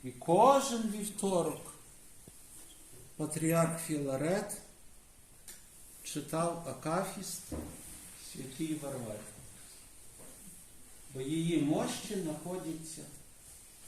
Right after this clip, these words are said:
в Києві, в Володимирському соборі. Як вони там опинились? Вона ж грецька свята,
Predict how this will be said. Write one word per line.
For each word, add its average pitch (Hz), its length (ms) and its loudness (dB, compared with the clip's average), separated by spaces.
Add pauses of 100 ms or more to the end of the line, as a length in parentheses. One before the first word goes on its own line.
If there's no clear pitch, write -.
(340)
в - 100 -10
Києві, 214 500 0 (2500)
в 135 40 -12
Володимирському 170 1040 2
соборі. 156 640 2
Як 202 300 0
вони 170 240 2
там 147 300 0
опинились? 131 760 -4
Вона 160 280 -2
ж - 180 -4 (1600)
грецька 214 840 2
свята, - 460 -6